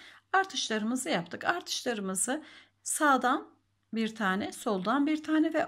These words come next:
ortadan ilmeğimizin kenarından hem sağından hem solundan olmak üzere iki tane yaptık. Yani bu sırada toplamda dört tane artış yaptık. Arkasını çeviriyorum ve örmeye başlıyorum. Sadece bakınız artmış olduğum ilmeğimi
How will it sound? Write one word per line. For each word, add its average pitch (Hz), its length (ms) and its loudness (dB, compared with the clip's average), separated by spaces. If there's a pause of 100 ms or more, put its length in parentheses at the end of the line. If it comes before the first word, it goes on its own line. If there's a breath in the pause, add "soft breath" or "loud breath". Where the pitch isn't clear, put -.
ortadan 254 680 0
ilmeğimizin 254 640 0
kenarından 233 680 -2
hem 320 140 0
sağından 208 460 0
hem 294 160 4
solundan 196 500 -2
olmak 190 340 -2
üzere 302 200 -6
iki - 160 -14
tane 180 300 -2
yaptık. 262 380 -4
Yani 254 280 2
bu 311 60 -4
sırada 196 400 -2
toplamda 240 520 0 (440 loud breath)
dört 427 240 0
tane 214 280 0
artış 247 460 -2
yaptık. - 320 -6 (400 loud breath)
Arkasını 330 500 2
çeviriyorum 196 480 -2 (120)
ve - 140 -14
örmeye 269 520 0
başlıyorum. 226 760 -2 (920 soft breath)
Sadece 220 460 0
bakınız 269 400 -4
artmış - 400 -6
olduğum 185 420 -6
ilmeğimi 190 840 -2